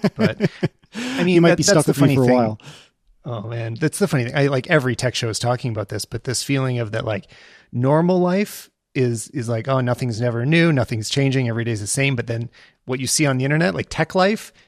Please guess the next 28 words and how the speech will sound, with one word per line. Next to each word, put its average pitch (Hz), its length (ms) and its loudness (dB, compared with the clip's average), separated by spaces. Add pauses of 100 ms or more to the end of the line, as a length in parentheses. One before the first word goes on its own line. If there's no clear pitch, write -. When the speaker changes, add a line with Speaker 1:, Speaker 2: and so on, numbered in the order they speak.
Speaker 2:
is 113 140 -6
like, 104 160 -6
"Wow, 120 320 0
there 113 240 0
is 107 180 -4
just - 280 -4
so 117 540 0
much 113 360 -4
news 113 400 -4
nonstop." 107 720 -4
Speaker 1:
Yep. 123 240 -4
Speaker 2:
Um, 110 280 -10 (100)
which 151 180 -12
is, 127 100 -10
Speaker 1:
Yeah. 127 180 0
Speaker 2:
I - 20 0
don't - 160 -8
know, 180 80 -2
it 120 140 -6
gives 120 180 -8
us 110 60 -8
stuff - 180 -10
to - 80 -14
talk - 260 -4
about, 135 180 -12
so - 120 -14
that's 139 140 -12
fun. 120 240 -10